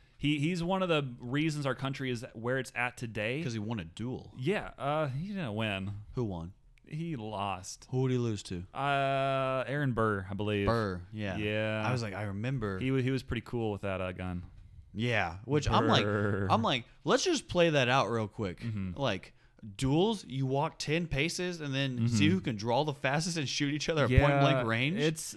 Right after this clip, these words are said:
Speaker 1: I'm
Speaker 2: They thought
Speaker 1: glad we
Speaker 2: that
Speaker 1: don't do that anymore.
Speaker 2: They thought that was chivalrous <laughs> and
Speaker 1: Yeah.
Speaker 2: that,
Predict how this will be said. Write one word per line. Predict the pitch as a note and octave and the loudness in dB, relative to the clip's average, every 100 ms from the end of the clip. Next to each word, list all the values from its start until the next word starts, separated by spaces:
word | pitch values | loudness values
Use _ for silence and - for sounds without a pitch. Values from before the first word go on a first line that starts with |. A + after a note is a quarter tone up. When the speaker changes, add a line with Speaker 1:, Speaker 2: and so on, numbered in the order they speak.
| - | -6
Speaker 1:
I'm | E3 G#3 A3+ F#3 D3 | -2 0 0 2 6
Speaker 2:
They | D#3+ | 8
thought | C#3 D3 | 8 8
Speaker 1:
glad | C#3+ | 8
we | C#3 | 6
Speaker 2:
that | |
Speaker 1:
don't | A#2+ A#2 A#2+ G#2+ | 6 4 4 0
do | A2+ A2 | 0 2
that | A2 G#2 | 4 4
anymore. | G2 F2+ F2+ F2+ F2+ F#2 | 2 0 0 0 -2 2
Speaker 2:
They | B2 | 4
thought | E3 D3 | 6 6
that | A2 C#3 | 4 4
was | D3+ C3+ | 2 0
chivalrous | - D3 E3 E3+ G3 - | 2 2 4 6 6 6
<laughs> | G3+ - | 2 2
and | - C3+ | 0 4
Speaker 1:
Yeah. | B2+ | 4
Speaker 2:
that, | G#2+ | 4